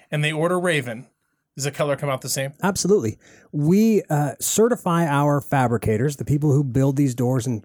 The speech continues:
Speaker 2: pre-finish them for us in the l-, different local areas. Uh, they have to go through a certification process, uh, because they are actually the ones that are applying that stain locally here. And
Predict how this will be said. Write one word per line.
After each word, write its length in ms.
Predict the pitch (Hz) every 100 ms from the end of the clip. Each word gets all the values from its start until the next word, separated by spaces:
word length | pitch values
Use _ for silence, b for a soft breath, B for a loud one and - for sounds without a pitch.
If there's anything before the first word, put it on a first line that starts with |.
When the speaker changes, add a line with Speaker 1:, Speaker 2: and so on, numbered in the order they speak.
| -
Speaker 2:
pre-finish 460 | 156 135 139 120
them 120 | 139
for 300 | 120 127 117
us 200 | 143 -
in 180 | - 135
the 100 | 120
l-, 80 | 123
different 400 | 131 147 135 131
local 320 | 123 127 131
areas. 460 | 120 113 113 135 - b b b b b
Uh, 100 | 127
they 220 | 139 185
have 260 | 165 214
to 80 | 208
go 160 | 170 170
through 160 | 165
a 40 | 151
certification 720 | - 165 185 208 143 131 120
process, 640 | 127 120 - 135 160 - - b b
uh, 80 | 139
because 320 | 131 147 143
they 160 | 151 202
are 80 | 180
actually 300 | 147 - 143
the 80 |
ones 260 | 127 127 123
that 140 | 123
are 80 | 120
applying 480 | 113 - 135 135 131
that 200 | 120 127
stain 540 | - - 107 113 127 - _
locally 440 | 120 131 - 117 107
here. 320 | 104 113 170 _ b b b b
And 400 | 143 147 135 127